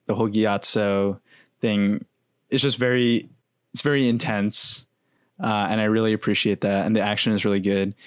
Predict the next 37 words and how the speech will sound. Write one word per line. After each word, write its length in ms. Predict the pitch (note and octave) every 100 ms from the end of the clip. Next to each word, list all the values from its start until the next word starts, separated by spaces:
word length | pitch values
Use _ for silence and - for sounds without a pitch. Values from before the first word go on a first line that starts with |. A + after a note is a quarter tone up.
| - - -
Um, 500 | - A2 G#2 G2+ G2 - -
I 60 | A#2+
don't 140 | C#3
give 100 | B2
it 40 |
a 40 | B2
higher 200 | A2 A2
score 240 | - B2+
because 160 | A2+ G#2+
I 80 | G#2
think 320 | C3 B2+ -
the 160 | - F#2+ _
beginning 760 | A#2 G#2 - A2+ A#2+ A#2+ A#2+ A2+
or, 120 | B2
like, 120 | A2+
the 60 | G#2
first 400 | - A#2+ A#2 - -
fifteen 320 | B2 - A#2
minutes, 640 | A2 A2+ - - - - _ _ _ _ _ _ _ - E3+ - - -
yeah, 320 | - A#2 G2 F#2+
first 360 | - B2 A#2
two 100 | -
thirds 240 | B2+ A#2 A2
of 80 | G#2+
the 60 |
episode 460 | G2+ - - G#2+ G#2+
are 120 | A2+ G#2+
kinda, 300 | - A2 -
is 120 | G#2+
kinda 220 | - A2+
slow, 580 | G2+ - G#2 A2+ D3 F3+ _ _ - _ -
but 100 | A2+
there 160 | A#2+
is 120 | A#2+ A#2
still 280 | - B2
some 260 | A2 - A2+
great, 280 | G#2+ G2+